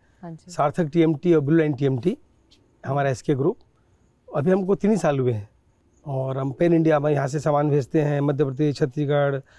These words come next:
Speaker 2: उत्तर प्रदेश, महाराष्ट्र, हमारे
Speaker 1: हम्म।
Speaker 2: यहाँ जो प्रोडक्शन होता है फिनिश गुड,
Speaker 1: हाँ जी।
Speaker 2: सब यहाँ से हम भेजते हैं। मैं बताना चाहूँगा, हम तो हमारे जो, अ, न्यू जनरेशन है, यंग जनरेशन है,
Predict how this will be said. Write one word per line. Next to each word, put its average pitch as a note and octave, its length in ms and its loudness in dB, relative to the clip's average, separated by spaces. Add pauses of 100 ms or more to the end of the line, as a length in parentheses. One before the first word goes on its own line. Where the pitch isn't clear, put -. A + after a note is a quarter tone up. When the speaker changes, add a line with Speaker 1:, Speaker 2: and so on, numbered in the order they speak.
(240)
Speaker 2:
उत्तर D#3+ 240 0
प्रदेश, C#3 520 0
महाराष्ट्र, C3+ 580 -2 (240)
हमारे C#3+ 180 -2
Speaker 1:
हम्म। C3 100 -6
Speaker 2:
यहाँ B2+ 180 -6 (540)
जो D#3 60 -6
प्रोडक्शन C#3+ 300 -2
होता C#3+ 200 0
है - 40 2
फिनिश D#3 260 0
गुड, G#3+ 200 0 (300)
Speaker 1:
हाँ F3+ 80 -12
जी। E3+ 80 -14
Speaker 2:
सब G3+ 180 -2
यहाँ F#3+ 160 2
से C#4 100 -6
हम C4 60 0
भेजते D#3+ 280 -4
हैं। - 160 -20 (200)
मैं E3+ 180 -2
बताना F#3 220 -6
चाहूँगा, F#3+ 300 0
हम F3+ 120 0
तो F#3 100 -2
हमारे F3 240 0
जो, F3 220 0
अ, D#3 300 -8
न्यू E3 480 -2
जनरेशन E3+ 400 -2
है, E3+ 100 0
यंग E3+ 120 0
जनरेशन E3 340 0
है, D#3 140 0